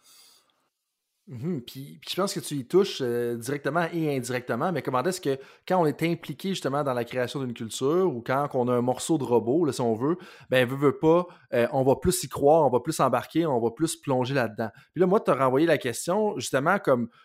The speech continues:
euh, je pense que vous en parlez un petit peu dans le, le, le, le chapitre également, mais comment est-ce qu'on peut justement le faire, impliquer les athlètes,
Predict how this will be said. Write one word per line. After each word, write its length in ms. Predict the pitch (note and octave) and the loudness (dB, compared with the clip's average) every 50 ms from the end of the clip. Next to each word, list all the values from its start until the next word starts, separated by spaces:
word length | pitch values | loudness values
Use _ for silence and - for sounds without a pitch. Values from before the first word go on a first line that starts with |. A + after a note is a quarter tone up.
| _ _ - | _ _ -6
euh, 280 | A#2+ A#2 A2+ A2 A2+ A2+ | -2 0 2 2 0 -2
je 100 | B2+ - | -4 -2
pense 200 | - E3 F3+ - | 0 0 0 2
que 60 | - C#3+ | 0 0
vous 120 | B2 C#3 | 0 0
en 80 | C3 B2+ | 2 2
parlez 380 | - B2+ B2 C3+ D#3+ E3+ E3 | 2 2 2 4 4 4 4
un 80 | C#3+ C3 | 4 2
petit 180 | A#2+ - - | 0 -4 -8
peu 380 | - - E3 F3 F3+ F3 E3+ D3+ | -2 2 4 6 6 6 6 4
dans 520 | B2 A2+ C3+ C3+ C#3 D3 D3+ D3+ D3 D3 | 2 2 2 4 4 4 2 2 2 2
le, 200 | C3+ B2+ B2 A#2 | 0 0 0 0
le, 100 | A2+ A2+ | -2 -2
le, 180 | A2 A2+ A#2 A#2+ | -4 -6 -8 -6
le 160 | B2 A#2+ A#2 | -6 -4 -4
chapitre 380 | A2+ - C3 A2 - D#3+ E3+ D#3+ | -4 -4 -6 -6 -4 -4 -4 -2
également, 320 | B2+ B2 A2+ B2 E3+ B3 | -4 -4 -2 -2 -2 -2
mais 140 | C4+ E3 B2 | -2 -2 -2
comment 260 | - E3 D#3+ D3+ D3+ | -2 0 0 0 0
est-ce 180 | D3+ B3 D4 - | 0 0 -2 -2
qu'on 220 | - F3 C#3 C3 | 0 0 0 0
peut 360 | - - D#3+ E3+ F#3+ G#3 G3 - _ _ _ _ - | 0 2 4 4 4 4 0 -4 _ _ _ _ -12
justement 280 | B2+ - - C#3 E3 F3+ | -4 -2 0 2 4 4
le 140 | D#3+ C3+ | 4 2
faire, 320 | B2 - - E3+ G3 G3 E3 D#3+ | 2 2 2 2 4 2 2 0
impliquer 320 | E3 D#3+ - - - - G3 | -2 -4 -4 -6 -6 -4 -2
les 180 | F3 C#3+ B2+ | -2 0 0
athlètes, 300 | C#3 B2 - - F#3 F#3+ | 0 -2 0 -2 -2 -2